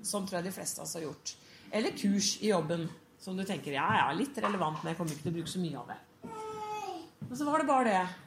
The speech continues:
at jeg kommer tilbake fra denne konferansen her, og så sier jeg til mannen min når jeg kommer hjem, "Jeg har aldri i hele mitt liv vært på noe så matnyttig som denne konferansen.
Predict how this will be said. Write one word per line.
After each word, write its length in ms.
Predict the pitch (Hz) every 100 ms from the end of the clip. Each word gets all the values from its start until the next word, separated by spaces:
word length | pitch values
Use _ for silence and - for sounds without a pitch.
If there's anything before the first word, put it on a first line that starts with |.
| - -
at 160 | 220 - - -
jeg 380 | 208 202 247 - - -
kommer 460 | - - 190 190 220
tilbake 380 | 269 247 - -
fra 160 | 226
denne 100 | 180
konferansen 560 | 170 190 214 180 180 233
her, 220 | 254 359
og 100 | -
så 80 | 240
sier 380 | - 220 170 151
jeg 40 | 214
til 100 | 202
mannen 160 | 165
min 140 | 170 202
når 80 |
jeg 60 | 214
kommer 180 | 196 170
hjem, 140 | 208 208 - - 240
"Jeg 80 |
har 100 | - - - - 554
aldri 400 | 415 277 175 262
i 140 | 440 370 370
hele 180 | 269
mitt 240 | 320 330 -
liv 400 | 302 453 330 - - - _ _ _
vært 320 | - - - -
på 80 |
noe 400 | 320 311 190 180
så 160 | - 226
matnyttig 560 | 233 180 143 175 170 214
som 160 | 247
denne 240 | 220 185 160
konferansen. 480 | 175 190 160 202